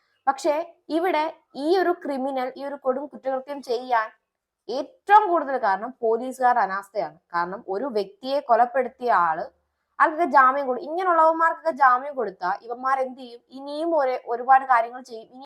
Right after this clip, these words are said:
ഇവന്മാർ ഇറങ്ങി വന്ന് ഇനി എന്ത് ചെയ്യും? കാരണം ഇവന്മാർക്കൊന്നുമില്ല. Already ഇവന്മാർ കൊലയാളിയാണ്.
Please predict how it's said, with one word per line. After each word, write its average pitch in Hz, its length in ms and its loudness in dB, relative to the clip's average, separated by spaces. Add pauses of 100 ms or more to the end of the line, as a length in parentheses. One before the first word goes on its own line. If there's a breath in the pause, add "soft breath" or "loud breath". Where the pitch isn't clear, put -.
(140)
ഇവന്മാർ 359 340 6
ഇറങ്ങി 330 260 4
വന്ന് 294 220 -2
ഇനി 285 120 -8
എന്ത് 277 220 -10
ചെയ്യും? 254 240 -18 (220)
കാരണം 233 140 0
ഇവന്മാർക്കൊന്നുമില്ല. 277 1080 -4 (340)
Already 285 340 -2
ഇവന്മാർ 247 420 -4
കൊലയാളിയാണ്. 202 720 2